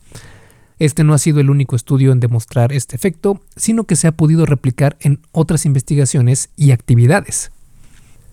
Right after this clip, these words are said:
Para esto, la mayoría de estudios en este tema utiliza el test de Stroop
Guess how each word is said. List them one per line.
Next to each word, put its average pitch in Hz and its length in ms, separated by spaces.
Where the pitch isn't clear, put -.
Para 139 160
esto, 208 340
la 147 140
mayoría 127 420
de 117 80
estudios 180 560
en 123 140
este 127 180
tema 175 520
utiliza 139 460
el 127 120
test - 440
de 127 220
Stroop - 420